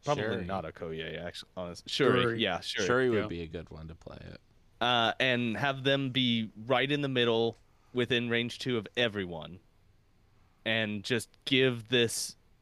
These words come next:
Speaker 1: power up everyone two.
Speaker 2: Uh,
Speaker 3: Yeah,
Speaker 2: you
Speaker 3: 'cause
Speaker 2: could get
Speaker 3: two on
Speaker 2: four characters that way.
Speaker 3: Mm-hmm.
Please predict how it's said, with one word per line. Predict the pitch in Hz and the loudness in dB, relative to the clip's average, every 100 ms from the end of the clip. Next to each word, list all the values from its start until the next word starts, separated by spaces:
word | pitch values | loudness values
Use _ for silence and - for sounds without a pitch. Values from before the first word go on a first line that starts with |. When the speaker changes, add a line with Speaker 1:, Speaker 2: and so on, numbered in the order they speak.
| _ 127 - _ _ _ - | _ -20 -20 _ _ _ -6
Speaker 1:
power | 147 139 143 | 0 2 4
up | 131 - | 4 2
everyone | 117 117 104 90 85 87 _ _ _ _ - | -2 -4 -6 -8 -10 -16 _ _ _ _ -12
two. | - 90 64 - _ _ | -6 -6 -8 -18 _ _
Speaker 2:
Uh, | - 95 92 92 90 | 0 4 4 2 0
Speaker 3:
Yeah, | 120 113 104 | 0 0 0
Speaker 2:
you | 123 | 2
Speaker 3:
'cause | 120 107 | 2 2
Speaker 2:
could | 95 - | -2 -2
get | 110 101 - | 0 0 0
Speaker 3:
two | - 160 156 | 2 4 4
on | 135 120 - _ _ _ | 4 -2 -14 _ _ _
Speaker 2:
four | - 98 113 | -8 -2 0
characters | 135 - 170 180 208 190 - | 0 -4 -8 -8 -8 -8 -8
that | - 50 | -10 -8
way. | 185 185 196 - _ _ _ _ _ _ _ _ _ _ _ 113 | -8 -8 -10 -18 _ _ _ _ _ _ _ _ _ _ _ -14
Speaker 3:
Mm-hmm. | 107 - 143 | -14 -12 -16